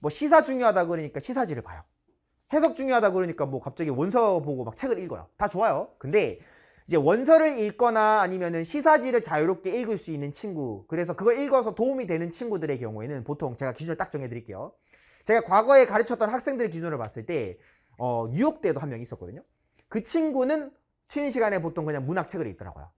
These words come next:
좋아요. 그 다음에 토플 보통 백십 점 정도 넘어가는 친구들은 뭘 읽든 상관없어요. 아니면은 이제 국적이 미국인 친구들도 제가 이제까지 두 명 정도 가르쳐봤거든요.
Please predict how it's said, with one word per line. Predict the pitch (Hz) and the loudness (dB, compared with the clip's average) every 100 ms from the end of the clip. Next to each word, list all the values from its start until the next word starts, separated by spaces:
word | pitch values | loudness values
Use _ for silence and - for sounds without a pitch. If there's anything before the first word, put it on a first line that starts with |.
| _ | _
좋아요. | 151 123 101 190 _ _ _ - | -6 -6 -6 -12 _ _ _ -6
그 | |
다음에 | 175 185 135 110 | 0 0 0 -4
토플 | 311 311 311 | -4 -2 -2
보통 | 254 233 220 202 | -2 0 0 0
백십 | 160 - - 339 | -6 -6 -6 0
점 | 302 | -2
정도 | 262 226 | 0 -2
넘어가는 | 170 165 151 139 | -2 -2 -2 -4
친구들은 | - 135 107 180 127 | -10 -12 -6 -6 -2
뭘 | 139 | -2
읽든 | 143 156 | -2 -4
상관없어요. | 151 139 107 - 92 _ _ _ _ _ _ _ _ | -8 -12 -16 -16 -20 _ _ _ _ _ _ _ _
아니면은 | - 220 262 262 262 | -2 2 4 4 2
이제 | 220 180 160 143 123 | 2 2 2 0 -2
국적이 | - 208 285 214 | -6 2 4 4
미국인 | 240 226 165 | 0 0 -4
친구들도 | 151 120 110 | -6 -6 -6
제가 | 104 110 | -8 -8
이제까지 | 110 127 113 | -6 -8 -6
두 | 170 | -6
명 | 170 | -4
정도 | 135 | -6
가르쳐봤거든요. | 113 127 117 113 - 113 147 | -8 -10 -10 -10 -10 -10 -12